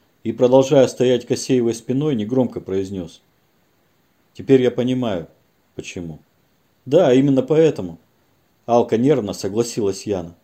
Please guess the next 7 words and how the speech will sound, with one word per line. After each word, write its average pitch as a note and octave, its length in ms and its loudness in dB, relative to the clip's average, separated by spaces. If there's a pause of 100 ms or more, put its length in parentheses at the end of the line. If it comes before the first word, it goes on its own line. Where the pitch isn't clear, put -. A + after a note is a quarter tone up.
(680)
«При C#3 120 2
всем F#3+ 280 0
моем D#3 300 2
к C#3 60 -10
тебе C#3+ 220 0
уважении, C#3 600 2
Леня, F2+ 320 -6